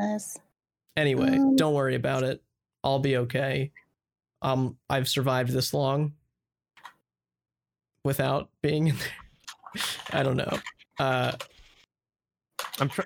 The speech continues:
Speaker 3: I'm trying to see if <laughs>
Speaker 2: What are you
Speaker 3: You
Speaker 2: guys doing,
Speaker 3: put
Speaker 2: like, an, a C S I investigation
Speaker 3: Jill,
Speaker 2: into this or what?
Speaker 3: Jill, you put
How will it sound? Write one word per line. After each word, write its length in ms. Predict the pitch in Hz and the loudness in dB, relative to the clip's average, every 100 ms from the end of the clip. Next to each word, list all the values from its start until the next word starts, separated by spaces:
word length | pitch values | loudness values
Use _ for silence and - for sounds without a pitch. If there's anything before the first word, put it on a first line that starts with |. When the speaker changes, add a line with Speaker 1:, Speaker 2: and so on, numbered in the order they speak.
| - | -4
Speaker 3:
I'm 100 | 147 | -4
trying 200 | - 196 | 2 2
to 80 | 214 | 2
see 320 | - 156 151 | 0 2 4
if 100 | 131 - | 4 2
<laughs> 60 | |
Speaker 2:
What 1400 | - 127 - - _ - - - - - - - - - 180 | -2 -2 -2 -14 _ -12 -12 -12 -14 -14 -14 -14 -14 -2 4
are 20 | |
you 60 | 175 | 6
Speaker 3:
You 0 | |
Speaker 2:
guys 40 | 147 | 8
doing, 140 | 175 | 10
Speaker 3:
put 200 | 233 180 | 10 8
Speaker 2:
like, 100 | 156 | 6
an, 80 | 156 | 2
a 80 | 165 | 0
C 260 | - 180 | 2 4
S 160 | 170 - | 4 2
I 180 | 160 160 | 2 2
investigation 800 | 160 147 156 165 156 190 175 190 | 2 2 2 2 6 6 6 2
Speaker 3:
Jill, 80 | 190 | 2
Speaker 2:
into 140 | 196 | 2
this 240 | 185 208 165 | 2 0 0
or 120 | 147 | 0
what? 240 | 165 - | 0 0
Speaker 3:
Jill, 220 | - 196 | 2 4
you 180 | 185 190 | 4 0
put 320 | 190 240 240 | -2 0 0